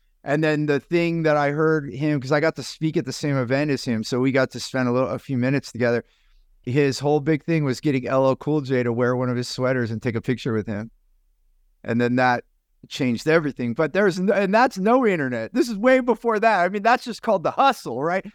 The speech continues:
Like, going and saying, "I'm gonna, I gotta get someone to wear this shirt," and, and take over your mom's house with, like, eighteen sewing machines. And, like, I, at some point,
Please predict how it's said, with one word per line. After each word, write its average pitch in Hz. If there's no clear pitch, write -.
Like, 175
going 220
and 190
saying, 202
"I'm 254
gonna, 247
I 220
gotta 226
get 226
someone 233
to 220
wear 226
this 220
shirt," 285
and, 175
and 160
take 220
over 220
your 214
mom's 214
house 233
with, 190
like, 170
eighteen 208
sewing 226
machines. 160
And, 170
like, 160
I, -
at 202
some 311
point, 269